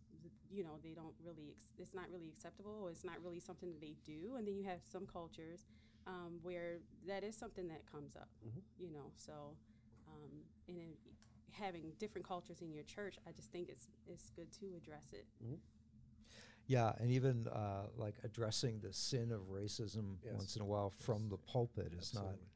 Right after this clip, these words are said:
Speaker 3: like,
Speaker 1: Right.
Speaker 3: obviously, obviously you can overdo the political thing from the
Speaker 1: Mm-hmm.
Speaker 3: pulpit, but,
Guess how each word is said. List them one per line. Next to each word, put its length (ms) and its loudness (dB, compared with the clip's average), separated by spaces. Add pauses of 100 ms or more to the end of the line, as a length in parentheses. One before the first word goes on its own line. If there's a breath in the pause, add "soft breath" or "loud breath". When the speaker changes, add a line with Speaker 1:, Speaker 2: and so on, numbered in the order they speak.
(380 loud breath)
Speaker 3:
like, 160 4
Speaker 1:
Right. 60 8
Speaker 3:
obviously, 800 8 (200)
obviously 360 8
you 140 4
can 200 6
overdo 400 8
the 120 6
political 440 2
thing 380 -2 (120)
from 160 -2
the 60 -2
Speaker 1:
Mm-hmm. 120 -8
Speaker 3:
pulpit, 460 0
but, 240 -4